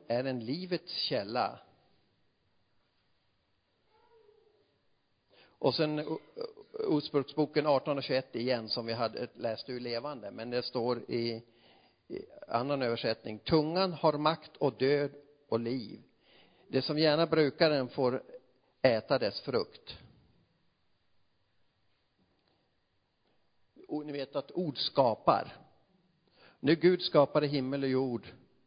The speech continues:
så gjorde han det genom att tala ut. Han sa det:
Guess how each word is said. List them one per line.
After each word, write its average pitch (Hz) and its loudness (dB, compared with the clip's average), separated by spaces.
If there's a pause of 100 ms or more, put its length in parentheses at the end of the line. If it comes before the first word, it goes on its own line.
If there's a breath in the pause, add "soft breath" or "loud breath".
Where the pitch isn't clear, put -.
(1200 loud breath)
så 143 0
gjorde 131 2
han 139 0
det 127 0
genom 123 -4
att 117 -8
tala 110 0
ut. 131 -4
Han 127 -4
sa 123 4
det: 131 2